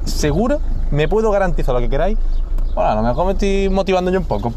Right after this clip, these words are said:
pero os puedo garantizar, vamos, de que no quiero destruir ningún coche.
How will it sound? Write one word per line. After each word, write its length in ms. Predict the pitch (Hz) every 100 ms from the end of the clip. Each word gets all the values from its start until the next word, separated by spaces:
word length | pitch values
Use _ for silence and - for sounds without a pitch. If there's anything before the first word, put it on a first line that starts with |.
| -
pero 360 | 185 202 208
os 40 | 156
puedo 240 | 170 170
garantizar, 640 | 147 143 143 - 131 151 139
vamos, 200 | 123 113
de 80 |
que 80 | 101
no 60 | 110
quiero 160 | 120
destruir 580 | 120 - - 160 185 202 - - 160
ningún 400 | 143 147 143 143
coche. 340 | 160 175 240